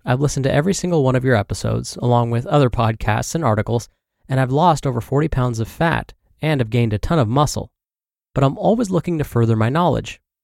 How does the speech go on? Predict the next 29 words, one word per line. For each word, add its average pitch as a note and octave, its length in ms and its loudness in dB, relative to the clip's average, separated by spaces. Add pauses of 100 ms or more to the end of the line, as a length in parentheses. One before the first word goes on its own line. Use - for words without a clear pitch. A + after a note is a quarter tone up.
(180)
I E3 120 0
already A3+ 320 2
have F3+ 220 -2
a C3+ 60 0
bachelor's A#2 580 -2
degree - 440 -8 (100)
unrelated B2 640 2
to G#2 60 -2
fitness B2+ 420 -4
and G#2+ 80 -2
nutrition, G#2 540 0 (640)
and C#3 80 2
I D3 80 2
only B3+ 260 2
want G#3+ 200 2
to F#3 40 2
learn A#2+ 400 2 (100)
for - 140 -4
personal B2+ 460 0
knowledge, G2 500 0 (320)
not F#3+ 180 2
make D#3 240 0
it C3 100 -2
a A2+ 40 -4
career C#3 720 2
or A#2+ 340 0 (120)
get A2+ 160 2
another G#2 320 2
degree. A2 480 0